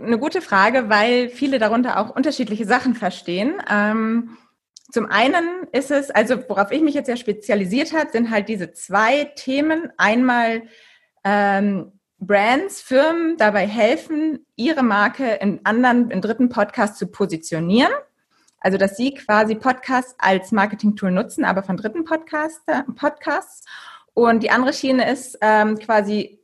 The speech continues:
Podcaster, die schon einen Podcast haben, denen dabei zu helfen, den noch größer zu machen,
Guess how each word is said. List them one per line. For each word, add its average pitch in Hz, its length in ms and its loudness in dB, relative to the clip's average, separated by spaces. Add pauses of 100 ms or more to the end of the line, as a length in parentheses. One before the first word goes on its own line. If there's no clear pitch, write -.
Podcaster, 269 680 0
die 214 100 -4
schon 226 240 -4
einen 185 240 -2
Podcast 220 540 -6
haben, 254 480 2 (280)
denen 269 300 4
dabei 233 220 4
zu 226 120 -6
helfen, 233 280 2
den 196 100 0
noch 202 200 -4
größer 185 380 0
zu - 140 -10
machen, 139 500 -8